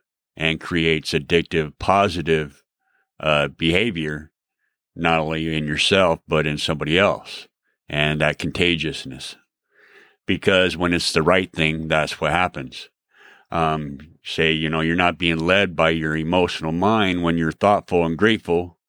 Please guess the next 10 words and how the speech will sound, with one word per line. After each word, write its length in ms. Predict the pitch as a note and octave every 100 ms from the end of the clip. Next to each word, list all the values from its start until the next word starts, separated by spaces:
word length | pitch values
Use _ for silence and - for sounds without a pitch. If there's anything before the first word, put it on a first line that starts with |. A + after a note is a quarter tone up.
| _
and 100 | E2+
appreciative. 800 | D#2+ A2+ A#2+ F#2+ D#2+ D2 D#2+ E2+ _ _ _ _ _ _
You 280 | G2 G2 G2
are 160 | F2+ E2
that 340 | F#2+ G2 F2
way 200 | F2+ F2
because 600 | D#2+ E2+ - F#2+ F2 E2
of 220 | F2 D#2+
an 120 | E2
action 640 | E2+ G2+ - - D2+ C#2